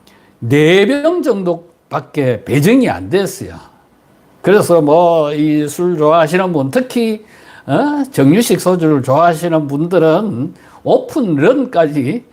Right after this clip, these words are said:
생기는 그런 현상을 보였습니다. 이렇게 이제 지에스 이십오에서 파는 원소주 스피릿이, 어, 인기를 끌자 경쟁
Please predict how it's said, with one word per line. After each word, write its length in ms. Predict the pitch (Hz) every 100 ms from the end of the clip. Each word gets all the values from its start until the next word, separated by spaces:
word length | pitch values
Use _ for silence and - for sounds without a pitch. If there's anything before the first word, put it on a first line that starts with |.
| - -
생기는 540 | - 196 180 170 113
그런 720 | - 277 233 131 101 120 233 254 -
현상을 580 | 135 127 139 135 160 185 - - - -
보였습니다. 520 | 131 180 139 101 - - - -
이렇게 320 | 127 233 240 190
이제 440 | 143 151 131 113 - - - _
지에스 480 | - 135 196 247 226
이십오에서 680 | 190 214 214 202 196 196 175
파는 480 | 170 170 170 170 165 - - - - _ -
원소주 720 | 131 202 240 240 233 214 190
스피릿이, 880 | 185 160 190 190 156 - 175 240 277 - _ _ _ _ _ _
어, 400 | - 139 147 160
인기를 440 | 170 196 185 170
끌자 640 | 202 202 180 208 240 247 -
경쟁 880 | 160 180 202 196 202 202 196 196